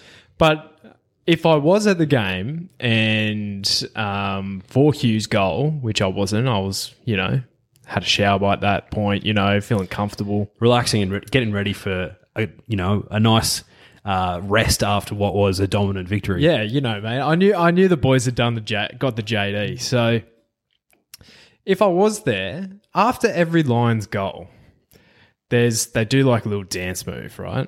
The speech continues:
Speaker 1: And Joe Danaher, for example, he, he does his and, you know, I think he did a handball, pretty basic stuff. But they also play a snippet of a song. So last year for Charlie Cameron, it was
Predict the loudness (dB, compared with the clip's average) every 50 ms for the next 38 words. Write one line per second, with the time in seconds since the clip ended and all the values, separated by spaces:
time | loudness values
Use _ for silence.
0 | -6 -2 -2 0 0 -2 -4 -2 2 4 4 4 4 2 2 0 0 0 -2 -2
1 | -2 -2 0 0 -2 -4 -6 -8 -10 -8 -8 -8 -6 -8 -10 -10 -10 -12 -12 -14
2 | -14 -12 -12 -12 -14 _ _ -20 _ _ _ _ _ _ _ _ _ -6 0 2
3 | 4 4 4 4 2 2 0 -2 -6 -6 -2 0 2 2 2 2 0 -2 -4 -6
4 | -6 -6 -6 -4 -4 -4 -4 -4 -6 -6 -8 -10 -10 -8 -8 -6 -4 -4 -4 -4
5 | -6 -4 -4 -6 -6 -6 -8 -6 -6 -6 -6 -6 -6 -6 -6 -6 -6 -4 -4 -4
6 | -4 -4 -6 -4 0 0 0 0 0 -2 -4 -6 -6 -6 -8 -10 -8 -6 -4 -4
7 | -4 -4 -4 -8 -10 -14 -10 -2 -2 2 4 4 4 4 4 4 2 0 0 0
8 | -2 0 0 0 0 -2 -6 -6 -6 -6 -2 -2 -2 -4 -4 -6 -6 -8 -6 -4
9 | -2 -2 -2 -4 -6 -14 _ _ _ -20 -20 -20 -20 -20 -20 _ _ -10 -2 0
10 | 2 4 4 2 0 -2 0 0 0 2 0 -2 -2 -4 -6 -4 0 0 2 2
11 | 0 -2 -4 -4 -4 -2 -4 -4 -8 -8 -10 -10 -10 -8 -8 -8 -8 -6 -6 -4
12 | -4 -2 -2 -2 -4 -4 -2 -2 -2 -2 -2 -4 -6 -8 -10